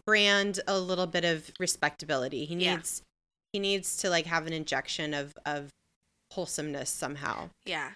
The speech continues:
Speaker 1: Um, and it's there in Europe that he catches wind of a super famous soprano singer dubbed the Swedish Nightingale,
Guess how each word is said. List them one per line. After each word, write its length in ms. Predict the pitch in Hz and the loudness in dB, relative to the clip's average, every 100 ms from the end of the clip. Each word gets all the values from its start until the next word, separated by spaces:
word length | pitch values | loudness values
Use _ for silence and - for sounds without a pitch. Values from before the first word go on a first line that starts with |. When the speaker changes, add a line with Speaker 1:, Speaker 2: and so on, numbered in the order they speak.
| - | 0
Speaker 1:
Um, 520 | 165 156 147 151 151 _ | 2 2 0 -4 -8 _
and 140 | 190 190 | 0 2
it's 180 | 175 | 2
there 240 | - 247 269 | 6 8 8
in 120 | 254 | 6
Europe 320 | 202 170 175 - | 6 6 4 2
that 200 | 170 151 | 2 2
he 260 | - 196 175 | 2 -2 -2
catches 400 | - 156 180 170 | -2 -4 -2 -2
wind 440 | 165 156 160 160 - | 0 0 -2 -4 -2
of 260 | 165 160 147 | 0 0 0
a 180 | 156 156 | -2 -2
super 360 | - 247 247 | -4 -2 0
famous 360 | - 202 190 175 | 2 0 2 0
soprano 460 | 185 - 175 165 165 | -4 0 2 2 0
singer 540 | - 165 156 151 156 - _ _ - | 0 0 2 2 2 -4 _ _ 0
dubbed 360 | 180 160 156 - | 4 4 0 -4
the 100 | 165 | -2
Swedish 440 | - 233 262 - | 0 0 0 0
Nightingale, 720 | 165 147 156 143 139 143 190 | 0 -2 -4 -2 -2 -2 -4